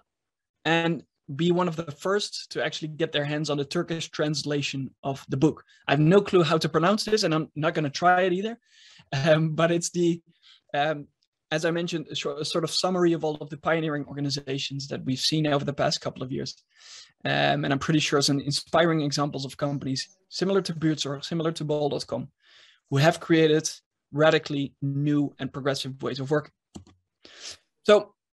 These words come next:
my main invitation to you guys is to become a rebel inside your organization too. If we want to get rid of those painful numbers that I showed at the beginning of the presentation,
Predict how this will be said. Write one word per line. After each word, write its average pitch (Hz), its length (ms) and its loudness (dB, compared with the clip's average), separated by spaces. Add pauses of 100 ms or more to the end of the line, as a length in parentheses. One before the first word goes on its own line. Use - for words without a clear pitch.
my 185 240 8
main 196 200 6
invitation 185 520 2
to 170 100 -4
you 190 100 0
guys 170 280 2
is 170 280 0 (120)
to - 100 -10
become 160 520 -2 (380)
a 151 60 -2
rebel 156 320 4
inside 147 400 -2
your 151 240 -2
organization 131 640 -8
too. - 200 -12 (680)
If 170 300 4
we 170 80 6
want 175 240 2
to 170 40 4
get 151 200 2
rid 165 140 2
of 156 100 -4
those 147 260 2
painful 175 480 -2
numbers 175 380 -2
that 151 120 -6
I 147 60 -2
showed 170 400 -4
at 151 100 -4
the 135 60 -6
beginning 156 380 -4
of 175 80 -8
the - 80 -12
presentation, 160 840 -6